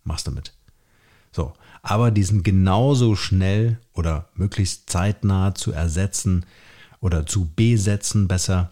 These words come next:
äh, mit Leuten, die das echt drauf haben. Also wirklich coole Leute suchen. Bau dir ein Team zusammen mit wirklichen A-Playern.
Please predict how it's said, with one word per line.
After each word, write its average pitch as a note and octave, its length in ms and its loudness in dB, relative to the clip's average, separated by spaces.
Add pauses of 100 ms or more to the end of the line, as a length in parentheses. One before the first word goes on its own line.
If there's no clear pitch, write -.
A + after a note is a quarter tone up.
(340)
äh, F#2 220 2
mit F#2 240 0
Leuten, G2+ 560 2
die G#2 100 0
das G2 340 -2
echt - 300 -4
drauf F#2+ 420 -2
haben. C#2 280 -4
Also G2 240 2
wirklich G#2+ 680 -2 (120)
coole B2 300 2
Leute G2+ 300 0
suchen. E2+ 280 -4
Bau G#2+ 160 0
dir A#2 100 4
ein G2 100 2
Team B2+ 240 2
zusammen G#2+ 380 0 (400)
mit F2 180 -2
wirklichen G2 500 -2
A-Playern. G#2+ 680 0